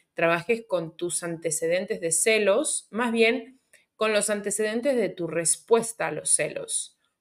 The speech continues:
porque la verdad es que la emoción es bastante común, la sentimos todos, pero lo que hay que cambiar en los celos es la respuesta, es cómo respondo ante esta emoción, ¿no? Entonces,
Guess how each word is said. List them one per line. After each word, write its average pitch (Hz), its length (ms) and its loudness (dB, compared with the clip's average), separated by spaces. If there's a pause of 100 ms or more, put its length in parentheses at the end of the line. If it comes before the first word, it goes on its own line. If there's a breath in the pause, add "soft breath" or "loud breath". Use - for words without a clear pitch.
porque 180 200 -6
la 175 120 4
verdad 214 320 2
es 233 100 -2
que - 140 -6
la 165 300 -2
emoción 165 680 0
es 175 140 -2
bastante 180 640 -8
común, 180 640 -4 (260 loud breath)
la 170 100 0
sentimos 160 580 -4
todos, - 520 -2 (240 soft breath)
pero 175 280 6
lo 175 260 4
que 180 260 -4
hay 277 180 0
que 285 180 -6
cambiar 175 360 0
en 170 80 -4
los 165 160 -2
celos 214 320 -2
es 165 140 -4
la 175 140 0
respuesta, - 800 -4
es 165 240 -2 (360 soft breath)
cómo 214 280 -2
respondo 214 840 0
ante 165 340 -2
esta 160 240 -4
emoción, - 680 -4
¿no? 190 300 -6
Entonces, 180 640 -2